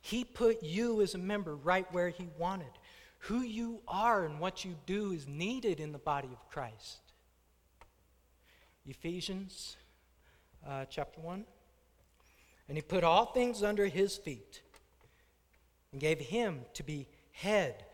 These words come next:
over all things to the church, which is his body, the fullness of him who fills all in all." Christ is the head of the body,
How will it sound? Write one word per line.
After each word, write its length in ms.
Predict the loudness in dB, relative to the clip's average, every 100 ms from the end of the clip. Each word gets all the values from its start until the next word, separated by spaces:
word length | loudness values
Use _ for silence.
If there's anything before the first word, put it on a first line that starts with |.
| -20 -8
over 280 | -2 -2 0
all 220 | 4 4
things 460 | 2 -4 -4 -6 -10 -8
to 100 | -8
the 100 | -6
church, 640 | -4 -4 -4 -10 -12 -12 _ _ _ _ _ _ -12
which 160 | -4
is 120 | -4
his 160 | -2 -6
body, 480 | -6 0 2 2 -2 -14 -20 -20 -20 -12
the 60 | -12
fullness 640 | -8 2 2 2 0 -4
of 80 | -6
him 400 | -4 -4 -4 -8 -18 -16 -6
who 120 | -6
fills 640 | -2 4 4 4 -4 -12 -16 -8
all 300 | 2 4 4
in 140 | 0 -4
all." 300 | -6 -8 -16 -20 _ _ _ _ _ _ _ _ _ _ _ _ _ _ _
Christ 560 | -2 4 4 4 -2 -6
is 260 | -4 -4 -4
the 120 | -10
head 320 | -6 0 2
of 160 | 2 -4
the 60 |
body, 400 | -4 -2 -2 -4